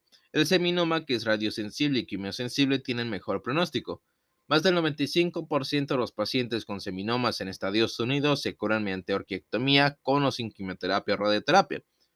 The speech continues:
Aproximadamente noventa por ciento de los pacientes con T C G no seminomatosos logran una remisión completa con quimioterapia intensiva y la mayoría se puede curar. El carcinoma embrionario puro se comporta de forma más agresiva que los T C G mixtos,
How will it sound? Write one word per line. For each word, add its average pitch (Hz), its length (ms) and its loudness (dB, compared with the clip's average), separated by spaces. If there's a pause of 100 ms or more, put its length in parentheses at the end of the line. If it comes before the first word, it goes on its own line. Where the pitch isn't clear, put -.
(300)
Aproximadamente 180 920 4
noventa 131 400 2
por 113 140 -2
ciento 117 140 -4
de 117 40 -2
los 117 140 -4
pacientes 117 500 -4
con 92 180 -10
T 113 200 0
C 110 180 -2
G 123 220 2
no 113 220 -2
seminomatosos 110 920 -2
logran 113 340 2
una 117 200 0
remisión 107 560 -2
completa 120 500 2
con 101 180 -4
quimioterapia 98 600 -4
intensiva 131 500 2
y 131 60 6
la 104 100 4
mayoría 95 420 0
se - 140 -8
puede 90 200 -4
curar. 180 340 4 (640)
El 156 200 2
carcinoma 170 460 2
embrionario 160 580 2
puro 165 400 4
se - 160 -6
comporta 117 580 0
de 110 100 2 (120)
forma 113 320 2
más 101 280 -2
agresiva 110 560 2
que 104 100 -6
los 90 180 -6
T 98 120 -4
C 95 180 -4
G 95 140 -6
mixtos, 151 480 0